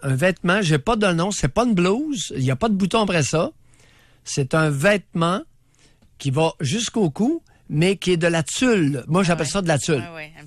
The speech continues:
Speaker 2: un petit
Speaker 1: OK ? C'est-à-dire totalement, extrêmement mince et totalement transparent.
Speaker 2: Ça devait être beau, par exemple, mais pas au
Speaker 1: Et
Speaker 2: tribunal.
Speaker 1: je me souviens de son soutien-gorge mauve. Il,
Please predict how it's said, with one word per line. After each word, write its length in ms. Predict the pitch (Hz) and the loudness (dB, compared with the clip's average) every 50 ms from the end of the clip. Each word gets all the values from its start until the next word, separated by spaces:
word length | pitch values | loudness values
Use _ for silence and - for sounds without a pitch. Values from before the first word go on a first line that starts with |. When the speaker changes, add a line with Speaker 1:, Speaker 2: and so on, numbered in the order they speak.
| - _ - - | -20 _ -12 -8
Speaker 2:
un 80 | - 120 | -6 -4
petit 100 | - 190 | 0 0
Speaker 1:
OK ? 180 | 226 349 392 - - - _ - - - - - - - | 0 0 -2 -4 -12 -20 _ -20 -20 -20 -20 -20 -16 -8
C'est-à-dire 600 | - - 165 143 175 170 143 135 196 220 226 208 - _ _ _ | -6 -4 -2 0 2 2 2 2 2 2 2 0 -4 _ _ _
totalement, 720 | - 277 277 208 - 214 196 185 180 190 190 208 214 226 233 - _ _ _ - | 0 0 0 2 2 2 2 2 2 2 2 2 0 -2 -6 -12 _ _ _ -8
extrêmement 520 | 139 - - - 233 247 233 220 202 185 | -6 -6 -6 -4 -2 0 2 2 2 4
mince 400 | 175 180 190 208 220 202 - - - - | 2 2 0 0 -2 -4 -6 -6 -6 -4
et 80 | 147 | -6
totalement 480 | - - 233 220 - 196 180 185 185 180 | -2 0 -2 0 2 0 0 2 0 0
transparent. 420 | - 165 160 139 - - 151 139 127 | 0 0 -2 0 0 0 -2 -2 -2
Speaker 2:
Ça 20 | 120 | -4
devait 180 | 151 151 175 170 | -6 -6 -8 -8
être 80 | 165 156 | -6 -8
beau, 120 | 190 269 | -8 -8
par 120 | 403 339 - | -8 -8 -10
exemple, 200 | 302 349 392 - _ - - - - - - - - - | -12 -14 -16 -18 _ -20 -20 -20 -20 -20 -20 -20 -16 -12
mais 140 | 156 160 160 | -10 -8 -6
pas 120 | - 220 | 0 2
au 40 | 190 | 4
Speaker 1:
Et 140 | 190 214 214 214 | 4 4 4 2
Speaker 2:
tribunal. 380 | 220 196 202 175 143 - - - _ _ _ _ _ _ _ _ _ - - - - - _ _ _ _ _ _ _ - - _ _ - | -2 -4 -4 -6 -6 -6 -10 -18 _ _ _ _ _ _ _ _ _ -20 -20 -20 -20 -20 _ _ _ _ _ _ _ -20 -20 _ _ -8
Speaker 1:
je 140 | 135 117 139 | -4 -2 -2
me 120 | 143 143 | 0 -2
souviens 360 | 123 - 165 156 156 180 208 | -2 -2 0 0 2 2 2
de 100 | 196 160 | 0 0
son 200 | 143 - - 156 | -2 -2 -2 -4
soutien-gorge 520 | 135 - - - 170 151 143 156 151 135 117 | -4 -4 -4 -2 -2 0 0 0 0 0 0
mauve. 500 | 135 143 156 190 311 302 269 214 - - - _ _ _ _ _ _ _ _ _ _ _ _ _ _ _ _ - - | 0 0 0 0 -2 -4 -6 -8 -12 -16 -20 _ _ _ _ _ _ _ _ _ _ _ _ _ _ _ _ -20 -12
Il, 280 | - 139 135 127 139 | -6 -4 -2 0 -2